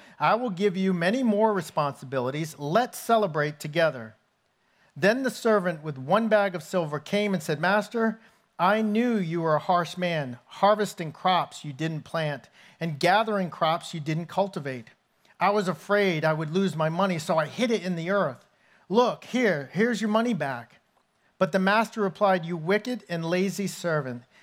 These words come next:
If you knew I harvested crops I didn't plant and gathered crops I didn't cultivate,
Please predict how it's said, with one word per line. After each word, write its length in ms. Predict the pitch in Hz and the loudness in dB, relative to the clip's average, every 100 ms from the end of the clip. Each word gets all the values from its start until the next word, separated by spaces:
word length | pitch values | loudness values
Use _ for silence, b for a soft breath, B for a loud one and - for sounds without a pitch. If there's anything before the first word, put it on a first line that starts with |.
| b | b
If 200 | 190 190 | 0 2
you 160 | 202 214 | 2 2
knew 440 | 196 220 269 196 | 4 4 2 0
I 200 | 220 220 | 2 2
harvested 640 | 208 214 202 190 - 160 | 2 2 2 0 -6 -10
crops 480 | - 190 160 160 - | -4 2 2 0 -4
I 120 | 165 | -4
didn't 320 | 156 190 170 156 | 0 0 -2 -6
plant 360 | 185 165 156 | -4 -2 -4
and 160 | 160 156 | -4 2
gathered 380 | 185 240 214 - | 2 2 -2 -2
crops 320 | 196 180 170 | -2 -2 -4
I 80 | 156 | -4
didn't 300 | 175 165 151 | -4 -6 -4
cultivate, 580 | 165 180 139 143 143 | -4 -4 -4 -6 -6